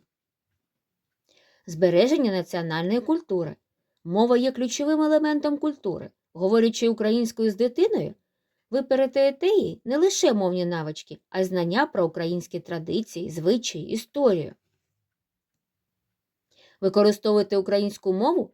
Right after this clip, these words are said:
у повсякденному житті. Говоріть про все, що відбувається навколо. Обговорюйте події, читайте українські книжки разом,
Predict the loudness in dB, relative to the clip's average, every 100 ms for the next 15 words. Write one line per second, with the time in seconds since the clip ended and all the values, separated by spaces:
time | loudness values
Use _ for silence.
0 | -14 -6 -6 -4 -6 -4 -4 -2 -2 -2
1 | -6 -6 -8 -8 _ _ _ -2 2 4
2 | 2 0 -2 0 0 0 -2 -2 -2 -2
3 | 0 -2 -4 -6 -6 -8 -12 -14 -14 _
4 | -10 -8 -2 2 2 2 -4 -8 -8 -6
5 | -6 -6 -8 _ _ _ _ -6 0 2
6 | 0 -4 -8 -8 -2 0 0 -4 -8 -6
7 | -8 -8 -6 -6 -8 -8 -4 -2 -2 -2